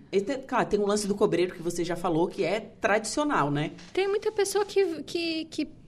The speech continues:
Speaker 2: que vem porque tá cansado, porque tá desanimado, assim. Então, é mais pra uma abertura de caminhos,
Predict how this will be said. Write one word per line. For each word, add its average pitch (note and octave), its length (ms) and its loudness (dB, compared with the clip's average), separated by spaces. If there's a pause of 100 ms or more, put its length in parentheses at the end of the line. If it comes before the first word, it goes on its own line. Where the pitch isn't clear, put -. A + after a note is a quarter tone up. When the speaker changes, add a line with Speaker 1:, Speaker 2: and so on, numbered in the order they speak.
(180)
Speaker 2:
que C#4 140 0
vem D#4 180 2
porque E4 260 -4
tá D#4 140 -4
cansado, D4+ 600 0
porque B3 200 -8
tá C4 120 -2
desanimado, B3 840 4
assim. G#3+ 560 0
Então, B3+ 320 0
é E4+ 60 0
mais D#4+ 200 0
pra - 160 -6
uma D4+ 60 2
abertura C4+ 400 2
de - 140 -4
caminhos, B3+ 920 4